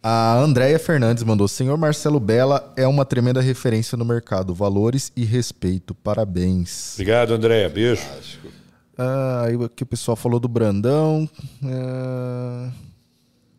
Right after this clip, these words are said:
Speaker 1: o Bella é super top, porque ele foi atleta de fisiculturismo e ele sabe o que os atletas precisam.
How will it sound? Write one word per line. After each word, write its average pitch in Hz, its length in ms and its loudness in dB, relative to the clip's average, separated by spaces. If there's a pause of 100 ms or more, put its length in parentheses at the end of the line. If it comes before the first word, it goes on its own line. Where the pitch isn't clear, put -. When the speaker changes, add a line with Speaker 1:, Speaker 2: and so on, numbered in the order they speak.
Speaker 1:
o 123 100 -6
Bella 127 480 2
é 139 80 4
super 135 400 -2
top, 113 440 -2
porque - 360 -6
ele 113 120 -2
foi 113 240 -2
atleta 113 340 -2
de 101 100 -8
fisiculturismo 110 800 -2
e 113 40 -2
ele 113 120 -2
sabe 107 320 -2
o 113 40 0
que - 120 -8
os 107 120 -4
atletas 104 460 -6
precisam. 92 800 -6